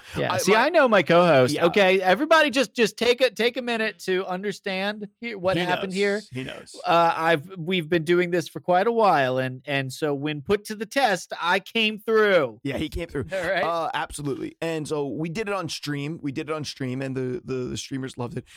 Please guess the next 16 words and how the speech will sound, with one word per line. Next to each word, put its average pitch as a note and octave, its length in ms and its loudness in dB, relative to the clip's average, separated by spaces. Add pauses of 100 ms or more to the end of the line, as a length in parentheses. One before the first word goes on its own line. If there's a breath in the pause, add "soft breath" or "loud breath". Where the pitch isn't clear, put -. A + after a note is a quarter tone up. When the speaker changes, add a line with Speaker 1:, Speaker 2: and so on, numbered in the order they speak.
(120 loud breath)
Speaker 2:
We D3+ 140 -4
also E3+ 380 -4
had D3+ 400 -4
a C#3+ 200 -4
six-win D3+ 800 -8
run C#3+ 260 -6
today, D#3+ 320 -6
and C#3 80 -6
in C#3+ 80 -6
the C3 80 -6
seventh D#3 480 -8
game, C3 380 -6 (280 soft breath)
I D#3 160 -4
misunderstood E3+ 1080 -4
how, C3+ 500 -4
uh, C3+ 180 -4